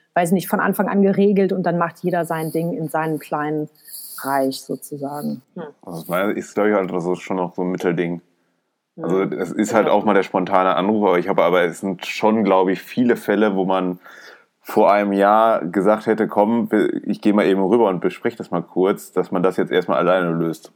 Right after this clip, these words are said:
Speaker 3: und sich danach
Speaker 1: Mhm.
Speaker 3: irgendwo meldet.
Speaker 2: Ja, dann, also, mm, wir haben auch gemerkt, am Anfang haben wir irgendwie ganz viel über Chat geregelt, weil wir ja auch so schon auch viel miteinander chatten, wenn jemand mal konzentriert ist und man will dem nur schnell einen Doc schicken oder so immer.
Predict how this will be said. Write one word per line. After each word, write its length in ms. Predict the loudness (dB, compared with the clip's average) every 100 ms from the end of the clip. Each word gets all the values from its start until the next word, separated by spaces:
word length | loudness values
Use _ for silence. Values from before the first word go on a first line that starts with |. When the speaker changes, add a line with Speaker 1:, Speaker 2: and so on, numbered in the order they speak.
| _
Speaker 3:
und 100 | -14
sich 120 | -6 -2
danach 320 | 2 2 4
Speaker 1:
Mhm. 60 | 2
Speaker 3:
irgendwo 240 | 2 2
meldet. 380 | 2 0 -2 -6 _ -6
Speaker 2:
Ja, 300 | 0 0 0 -4
dann, 240 | -4 -4 -8 -6
also, 360 | -2 0 0 -4 _ _ -6
mm, 380 | -2 0 0 0
wir 100 | 0
haben 120 | 0
auch 180 | 0 2
gemerkt, 280 | 0 2
am 100 | -2 0
Anfang 380 | 0 0 2
haben 120 | 2 2
wir 80 |
irgendwie 180 | 0 0
ganz 220 | -2 -4 -6
viel 320 | 0 0 2
über 160 | 0
Chat 300 | 0 -2 0
geregelt, 500 | 2 4 4 4 2 -2 -14 -20 -20 -8 0
weil 140 | 2
wir 60 | 4
ja 100 | 2
auch 80 | 0
so 180 | 0 0
schon 220 | -2 -2
auch 100 | -2
viel 120 | -2
miteinander 340 | -2 -2 -2 -2
chatten, 320 | -4 -4 -6
wenn 120 | -6
jemand 180 | -8 -8
mal 80 | -8
konzentriert 480 | -8 -10 -6 -4 -4
ist 160 | -6
und 60 | -6
man 160 | -2
will 100 | -2
dem 120 | -2 -2
nur 120 | -4
schnell 220 | -4 -2
einen 500 | -2 -4 -4 -6 -2
Doc 180 | -4 -4
schicken 260 | -6 -4 -4
oder 200 | -4 -4
so 140 | -4
immer. 200 | -4